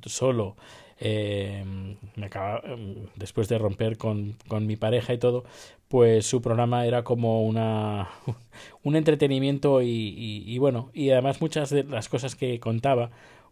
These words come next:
muchas de las ayudas, pues, muchos de los problemas de la gente que estaba en el rest-, que, bueno, que regenta restaurantes, muchos problemas son,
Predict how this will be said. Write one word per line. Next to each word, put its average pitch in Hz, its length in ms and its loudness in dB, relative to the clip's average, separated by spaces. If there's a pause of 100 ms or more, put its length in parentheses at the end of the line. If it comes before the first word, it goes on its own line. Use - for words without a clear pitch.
muchas 120 320 -2
de 127 100 0
las 117 140 2
ayudas, 117 360 0
pues, 107 520 -4 (140)
muchos 139 260 2
de 156 80 4
los 135 140 2
problemas 127 520 2 (300)
de 120 80 -2
la 113 100 4
gente 120 460 -4 (120)
que 120 300 0
estaba 120 300 0
en 120 80 0
el 117 100 0
rest-, 117 300 -6
que, 104 120 -6
bueno, 104 280 -2
que 82 480 -14
regenta 120 480 -4
restaurantes, 117 680 0 (420)
muchos 139 240 0
problemas 131 460 2
son, 110 960 -2